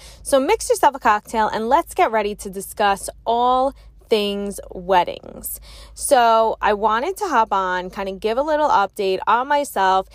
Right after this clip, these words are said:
It is episode one of season four. I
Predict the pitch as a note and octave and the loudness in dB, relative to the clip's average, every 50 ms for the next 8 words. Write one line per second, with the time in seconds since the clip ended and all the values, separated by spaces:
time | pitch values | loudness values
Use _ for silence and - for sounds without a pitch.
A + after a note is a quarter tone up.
0 | - - - - - - G3+ G3 F#3+ F#3+ F#3 F#3 F#3 - - - _ - C#4+ E4+ | -20 -20 -20 -10 -6 -4 -4 -2 -2 -2 -2 -2 -4 -8 -16 -10 _ 0 0 0
1 | - - F4+ - - E4+ D#4 D#4 D4+ D4+ - - - G#3+ G#3 C4+ C4+ C4 C4 C4+ | 0 -2 -6 -6 -4 -2 0 0 0 0 0 -2 -6 -2 2 2 4 4 2 -2
2 | C4 C4 C4 - - - F#3 F#3 F#3+ - - - - D4 D4 D#4 D#4+ C#4+ E4+ E4 | -4 -6 -8 -6 -4 -2 -2 -2 -4 -8 -10 -10 -8 -8 -8 -8 -8 -8 -8 -10
3 | D#4 D4+ - - C4 B3 A#3+ A#3 A3+ A3+ A3+ A3+ A3+ G#3 - - F3 F#3 F#3+ F#3+ | -10 -12 -4 0 2 2 4 4 4 4 2 2 0 0 -2 -2 -2 0 0 0
4 | G3 F#3+ - | -2 -2 -4